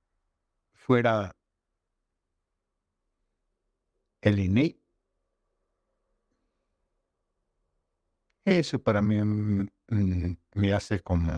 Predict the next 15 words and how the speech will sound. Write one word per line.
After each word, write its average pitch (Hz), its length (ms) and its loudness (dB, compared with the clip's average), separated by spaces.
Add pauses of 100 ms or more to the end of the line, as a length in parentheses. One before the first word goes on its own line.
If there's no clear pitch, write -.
(720)
una 110 220 2
burla. 101 680 -2 (2500)
Primero 117 360 2
es 117 100 -4
el 120 100 0
instituto - 640 -4 (1040)
y 98 80 0
después 101 680 -2 (100)
es 87 140 -2
la 95 100 2
persona. 87 600 -6 (1800)
Y 98 200 0
ya 101 200 -2 (1600)
se - 240 -2
pone 82 540 -2